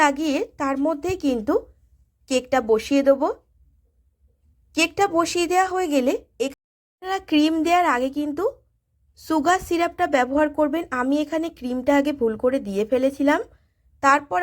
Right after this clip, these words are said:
আমি সুগার সিরাপ দিচ্ছি। মানে অল্প চিনি জলে একটু গুলে নিলেই কিন্তু সুগার সিরাপ হয়ে যাবে। এরপর ভালো করে সুগার সিরাপ দেওয়া হয়ে গেলে আরও ভালো করে আমি ক্রিমটা এই কেকের ওপর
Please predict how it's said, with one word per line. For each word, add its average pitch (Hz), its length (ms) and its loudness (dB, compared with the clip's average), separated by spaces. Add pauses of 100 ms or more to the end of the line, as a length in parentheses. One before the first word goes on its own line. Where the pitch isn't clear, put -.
আমি 330 120 -4 (100)
সুগার 277 320 0
সিরাপ 294 300 0
দিচ্ছি। 277 320 -4 (500)
মানে 247 200 2 (160)
অল্প 277 180 2 (180)
চিনি 320 280 -2
জলে 247 340 2
একটু 294 200 -6 (120)
গুলে 247 280 -2
নিলেই 294 300 2
কিন্তু 302 220 -2 (120)
সুগার 220 340 0
সিরাপ 277 280 2
হয়ে 285 220 6
যাবে। 285 220 2 (1700)
এরপর 320 320 0 (140)
ভালো 285 260 6
করে 330 140 0 (120)
সুগার 277 320 2
সিরাপ 330 220 -4 (100)
দেওয়া 240 240 2
হয়ে 311 200 0
গেলে 226 180 0 (280)
আরও 240 140 0 (180)
ভালো 226 200 2 (100)
করে 294 180 0 (200)
আমি 214 180 -4 (100)
ক্রিমটা 233 420 -4 (180)
এই 208 160 -4 (100)
কেকের 214 320 0
ওপর 233 240 0